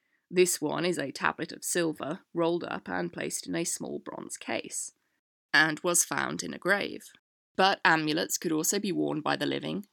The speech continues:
tied around necks or arms or legs. They could be embroidered bands or just pieces of string,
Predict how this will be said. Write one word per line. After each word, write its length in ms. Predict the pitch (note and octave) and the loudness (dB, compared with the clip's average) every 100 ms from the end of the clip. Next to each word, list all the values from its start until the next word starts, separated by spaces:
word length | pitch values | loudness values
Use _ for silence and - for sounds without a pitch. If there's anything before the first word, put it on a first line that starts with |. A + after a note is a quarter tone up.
| - | -12
tied 300 | - D3+ E3 | 0 2 4
around 320 | F3+ D#3+ D3+ | 2 0 0
necks 400 | C#3+ D3 - - | 0 0 -2 -2
or 180 | G3+ - | 0 2
arms 400 | - - F3 - | 2 2 0 -4
or 160 | - F3 | -2 0
legs. 460 | A#3+ G3+ - - - _ _ _ _ | 0 -2 -4 -6 -6 _ _ _ _
They 140 | E3 | 0
could 220 | D#3+ F3 D3+ | 2 0 2
be 180 | D3+ | 2
embroidered 580 | D#3 D#3+ D3+ C#3 D3 - | 2 -2 -2 -4 -4 -2
bands 440 | D#3 D3 E3 G#3 D#3 | 2 2 2 -2 -2
or 180 | D3 | -4
just 300 | - - - | -2 -4 -4
pieces 380 | - D3 - - | -4 -2 -2 -4
of 100 | - | -2
string, 460 | - - G3+ - | 2 2 2 -4